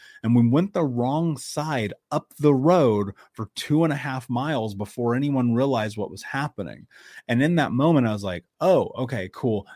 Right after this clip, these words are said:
That's gonna be the rest of my life if I don't think about what's happening." And I'll, I'll be happy to say, like, I never drunk drove again after that. But I mean, that, you talk about getting super fucking lucky. Like, we wouldn't be having this conversation without a little bit of luck in that circumstance, right?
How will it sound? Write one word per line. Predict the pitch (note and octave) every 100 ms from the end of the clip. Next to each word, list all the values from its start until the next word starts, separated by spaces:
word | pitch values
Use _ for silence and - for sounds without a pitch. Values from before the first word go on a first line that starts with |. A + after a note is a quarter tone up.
| -
That's | F#2 F#2+ D#3 F3
gonna | - C3 G#2+
be | A2
the | A2
rest | G#2+ F#2+ -
of | G2+
my | F#2+
life | G2+ B2+ A#2+
if | - G2+
I |
don't | F2+ -
think | - C3 A#2
about | F#2+ F2+ -
what's | -
happening." | C3 B2+ B2 E2 F#2 - -
And | E3
I'll, | -
I'll | F3
be | F3
happy | E3 C#3+ C#3
to | B2
say, | - B2+
like, | B2 A2+ - - _ -
I | A#2+
never | D3+ D3
drunk | B2+ B2+ A#2+ A#2+
drove | A#2+ A#2 G#2+
again | G2+ A#2+ B2
after | A2 - G#2+
that. | A#2+ E3 G#2+ A2+
But | A2+ -
I |
mean, | A#2+ A#2 A#2+
that, | C3+ B2+
you | B2
talk | D3 C3+
about | B2+ A#2 G#2
getting | A#2 A2
super | G2+ - A#2+ A2
fucking | - G#2 - G2
lucky. | A2+ C3 - - _ - - -
Like, | -
we | B2+
wouldn't | E3 D#3 A#2
be |
having | G#2+ C3 C#3 A#2+
this | G#2
conversation | - G2+ G2 - G#2+ G2 G#2
without | G2 G#2 F#2 - G2+ G#2+
a |
little | A2+ A#2+ A#2+
bit | A2+ G#2+
of | G#2
luck | C#3+ D3+
in | A#2+
that | G#2 F2
circumstance, | - G#2 - F2+ - - E2+ F2+ -
right? | A#2 C#3+